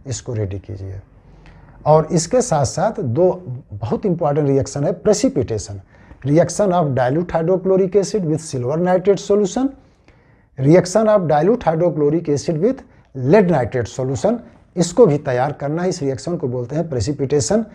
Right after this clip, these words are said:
ये भी सिलेबस में है, इसको तैयार करना है। इस तरह से तैयार करने के बाद एक दूसरा पॉइंट आ जाता है चैप्टर नंबर नाइन। चैप्टर नंबर नाइन में हम बताएंगे अमोनिया। इसमें थोड़ा फिर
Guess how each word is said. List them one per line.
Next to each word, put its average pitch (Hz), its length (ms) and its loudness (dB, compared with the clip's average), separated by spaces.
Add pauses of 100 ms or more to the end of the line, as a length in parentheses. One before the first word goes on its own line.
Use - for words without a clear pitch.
(280)
ये 127 220 4
भी 175 140 4
सिलेबस 147 560 -2
में 117 100 -4
है, 151 420 2 (300)
इसको 202 300 -6 (480)
तैयार 127 300 4
करना 104 300 -6
है। 107 220 -8 (320)
इस 247 220 4
तरह 175 180 4
से 190 400 0 (560)
तैयार 160 500 0
करने 196 340 4
के 180 120 4
बाद 135 460 2 (580)
एक 147 140 2
दूसरा 233 320 0
पॉइंट 143 340 0
आ 123 60 0
जाता 123 320 -2
है 185 180 0 (800)
चैप्टर 240 320 6
नंबर 185 300 4
नाइन। 113 460 2 (640)
चैप्टर 202 280 2
नंबर 190 300 2
नाइन 156 280 2
में 175 80 4
हम 156 140 2
बताएंगे 131 380 -2 (180)
अमोनिया। 117 440 0 (100)
इसमें 202 300 2
थोड़ा 208 260 0 (140)
फिर - 140 2